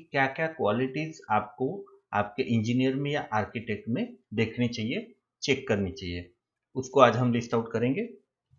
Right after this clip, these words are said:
सबसे पहले आपको देखना है एक्सपीरियंस। अब एक्सपीरियंस आपको, अ, by प्रोजेक्ट्स देखना है। by प्रोजेक्ट्स क्यों देखना है? क्योंकि मान लीजिए कोई, अ, इंजीनियर है जो बहुत सालों से काम कर रहे हैं, यानी कि ओल्ड एज इंजीनियर है,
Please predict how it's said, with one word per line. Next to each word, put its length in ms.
सबसे 260
पहले 240
आपको 300
देखना 380
है 360
एक्सपीरियंस। 720
अब 240
एक्सपीरियंस 640
आपको, 380
अ, 380
by 180
प्रोजेक्ट्स 520
देखना 300
है। 120
by 120
प्रोजेक्ट्स 480
क्यों 240
देखना 320
है? 140
क्योंकि 200
मान 260
लीजिए 240
कोई, 280
अ, 120
इंजीनियर 480
है 160
जो 140
बहुत 260
सालों 220
से 140
काम 260
कर 120
रहे 120
हैं, 60
यानी 120
कि 200
ओल्ड 260
एज 140
इंजीनियर 460
है, 220